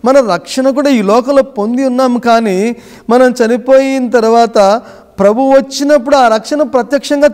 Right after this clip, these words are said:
చూస్తాం. అదొక గొప్ప వాగ్దానం. ఆయన మనకు అమూల్యములను అత్యధికములైన వాగ్దానములను అనుగ్రహించి ఉన్నాడు.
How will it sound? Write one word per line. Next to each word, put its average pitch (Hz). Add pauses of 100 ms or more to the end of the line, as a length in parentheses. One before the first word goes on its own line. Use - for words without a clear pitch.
చూస్తాం. 269
అదొక 220
గొప్ప 262
వాగ్దానం. 220 (920)
ఆయన 247
మనకు 262
అమూల్యములను 277
అత్యధికములైన 247
వాగ్దానములను 214
అనుగ్రహించి 214
ఉన్నాడు. 220